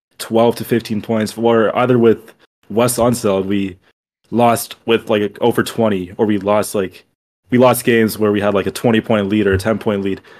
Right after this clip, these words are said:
So having Keefe definitely, I don't know what changed. I don't know if he's more strict with the players. I don't know if he has a different plan. I don't know what changed, but whatever he's doing, I like it, even though if we're not winning games.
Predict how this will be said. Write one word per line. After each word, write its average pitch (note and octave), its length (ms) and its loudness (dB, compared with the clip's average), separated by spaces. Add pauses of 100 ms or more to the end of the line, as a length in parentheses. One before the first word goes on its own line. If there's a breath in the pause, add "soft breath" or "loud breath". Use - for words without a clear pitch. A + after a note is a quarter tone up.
(200 loud breath)
So B2 360 2
having D#3 380 0
Keefe A#2+ 300 0
definitely, G2+ 580 0 (840)
I A#2 80 0
don't B2 80 2
know A2 100 4
what G2+ 260 2
changed. C3 600 -2
I G#2+ 80 -4
don't A#2 80 2
know A#2 60 2
if A2 60 0
he's A2 140 -2
more F#2 140 -2
strict - 420 -2
with A2+ 80 -2
the - 80 -6
players. A2 380 0
I A2 60 2
don't A2 100 0
know G#2+ 100 2
if G#2 80 -2
he A2+ 60 0
has G#2 160 0
a F2 40 -10
different G2+ 300 -4
plan. G#2 560 -4 (560 loud breath)
I A#2 60 0
don't D#3 160 4
know C#3 100 6
what B2 160 4
changed, G2 400 -6
but G2 80 -4
whatever C3 240 2
he's C3 200 0
doing, A2+ 300 2
I F#2+ 60 0
like A2+ 320 2
it, D#3+ 60 2
even A2+ 200 0
though G2+ 120 0
if F#2+ 100 -6
we're G2 60 -8
not F#2+ 160 -4
winning F2+ 160 -6
games. E2 400 -12